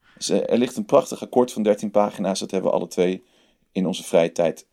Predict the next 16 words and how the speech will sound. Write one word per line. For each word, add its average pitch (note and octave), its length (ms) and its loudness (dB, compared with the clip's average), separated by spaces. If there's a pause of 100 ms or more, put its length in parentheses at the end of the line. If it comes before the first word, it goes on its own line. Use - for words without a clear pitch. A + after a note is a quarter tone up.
(160)
rustig F2+ 600 -4
doorgenomen. A#2+ 680 0 (360)
Wat - 140 0
vond F3+ 160 0
jij F#2+ 140 6
ervan, F#2 280 0
als C#3+ 120 -6
je - 60 -10
het - 80 -10
zo A2+ 240 4
even G#2+ 240 -4
over F#2+ 140 -8
de G2 60 -8
keper G#2 380 2
beschouwt, F#2 460 0
eh, F#2 180 -6